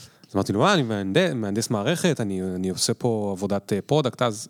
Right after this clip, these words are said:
כאילו בהארדוור פחות קוראים לזה פרודקט, קראו לזה הנדסת מערכות אז, היום קוראים לזה גם פרודקט. "מה, אה, זה, פרויקטים גדולים, עובד עם ה-, זה, עובד עם מוטורולה, עובד עם אלביט, עובד עם, אה, זה, טה, טה, טה." הוא אמר, "כן,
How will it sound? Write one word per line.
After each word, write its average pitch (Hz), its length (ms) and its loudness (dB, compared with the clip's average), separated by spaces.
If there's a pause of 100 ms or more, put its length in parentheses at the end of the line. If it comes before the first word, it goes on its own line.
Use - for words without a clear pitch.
(140)
כאילו 127 200 4
בהארדוור 113 640 0
פחות - 240 -4
קוראים 101 240 0
לזה 98 140 -2
פרודקט, 151 400 0
קראו 104 200 -2
לזה 101 140 -2
הנדסת 95 340 -2
מערכות 139 400 2
אז, 113 300 0
היום 117 160 0
קוראים 117 220 -4
לזה 95 120 -4
גם 147 180 0
פרודקט. 131 460 -4 (1040)
"מה, 123 340 4
אה, 95 280 0
זה, 127 320 2
פרויקטים 120 360 0
גדולים, 113 440 2
עובד 104 280 0
עם 110 140 0
ה-, 98 360 -2
זה, 113 200 0
עובד 107 240 0
עם 95 60 -2
מוטורולה, 123 480 0
עובד 95 300 -2
עם 87 160 -2
אלביט, 139 440 0
עובד 92 260 -4
עם, 90 160 -2
אה, 90 40 -2 (360)
זה, 135 440 2
טה, 113 100 -2
טה, 113 120 -4
טה." 113 240 0
הוא 113 80 -2
אמר, 190 160 0
"כן, 359 120 -2